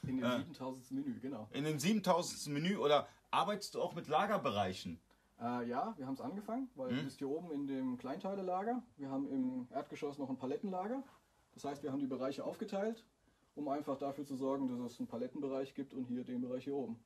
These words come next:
Speaker 2: Hm? Wir haben schon die erste Frage, was das für ein Monitor ist. Äh, vielleicht sagst du was dazu, weil ich hab die Hardware-Empfehlung jetzt nicht gemacht.
Speaker 1: Du, lustigerweise schon. <laughs> Ähm, das ist ein
Speaker 2: Doch,
Speaker 1: Monitor
Speaker 2: hab ich
Speaker 1: hier von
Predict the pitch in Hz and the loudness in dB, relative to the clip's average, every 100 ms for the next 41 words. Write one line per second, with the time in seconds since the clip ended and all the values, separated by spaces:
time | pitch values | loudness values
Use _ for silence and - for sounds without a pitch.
0 | - 131 156 - 127 175 185 160 165 190 | -2 -2 -2 6 10 10 10 10 10 10
1 | 180 - 165 185 170 175 98 139 165 160 | 6 12 12 12 12 10 12 12 12 4
2 | 151 151 143 151 190 175 113 110 160 - | 4 4 6 6 6 6 8 8 6 4
3 | 135 131 131 139 143 143 180 180 127 113 | 6 8 8 8 6 4 4 4 4 0
4 | - 180 143 120 139 139 135 131 160 110 | 0 2 2 2 0 4 10 12 10 6
5 | 104 104 98 98 95 107 - 101 135 - | 6 4 4 0 -2 -4 0 2 2 0
6 | - - - - - 262 269 220 233 196 | -16 -20 -18 -12 0 2 2 0 2 2
7 | 196 196 - 392 - - - - 214 - | 6 4 4 -2 -2 6 6 10 8 10
8 | 202 - - - 160 156 156 190 185 160 | 8 8 -8 -2 6 6 6 -2 2 12
9 | 190 185 185 196 202 190 175 170 | 12 12 12 12 10 10 6 6